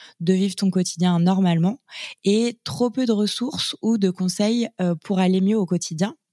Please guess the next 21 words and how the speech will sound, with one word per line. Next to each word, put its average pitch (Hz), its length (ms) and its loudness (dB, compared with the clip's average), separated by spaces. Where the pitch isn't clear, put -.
Et, 262 260 2
euh, 175 60 -2
plus 220 240 -2
important 208 400 0
encore, 190 300 0
tu - 120 -6
pensais 180 320 0
être - 160 -4
la 165 140 0
seule, 208 480 0
alors 165 240 0
qu'environ 180 420 0
deux 208 280 0
cent 220 400 -2
mille 175 560 2
femmes 202 340 0
par 170 260 0
an, 208 380 0
euh, 170 240 -2
en 190 80 2
France 214 480 -2